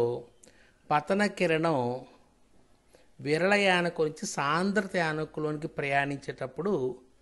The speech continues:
వాటి మధ్య సంబంధం ఏంటో తెలుసుకుందాం. ఇప్పుడు జరగబోయే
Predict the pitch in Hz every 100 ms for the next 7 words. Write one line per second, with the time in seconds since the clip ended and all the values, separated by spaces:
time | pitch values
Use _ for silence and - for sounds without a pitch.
0 | _ _ - 175 180 170 156 156 - 147
1 | 143 139 135 131 214 320 - 170 143 -
2 | 110 - - _ _ _ - 165 - 247
3 | 233 202 180 175 180